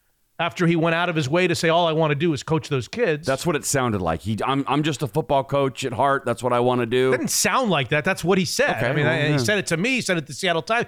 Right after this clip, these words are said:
Speaker 1: Said it to anybody who listens.
Speaker 2: Yeah.
Speaker 1: "All I wanna do is coach those kids and be allowed to be around those kids again
Speaker 2: Right.
Speaker 1: in Bremerton, and I'll be on the first plane back." They have not heard from him.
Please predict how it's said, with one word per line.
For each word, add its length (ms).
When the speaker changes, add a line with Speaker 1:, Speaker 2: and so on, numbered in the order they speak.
Speaker 1:
Said 200
it 80
to 100
anybody 360
who 100
listens. 380
Speaker 2:
Yeah. 80
Speaker 1:
"All 220
I 60
wanna 320
do 420
is 160
coach 340
those 200
kids 340
and 260
be 100
allowed 340
to 60
be 140
around 260
those 200
kids 240
again 300
Speaker 2:
Right. 280
Speaker 1:
in 140
Bremerton, 420
and 80
I'll 100
be 100
on 80
the 80
first 280
plane 200
back." 280
They 180
have 160
not 200
heard 220
from 120
him. 60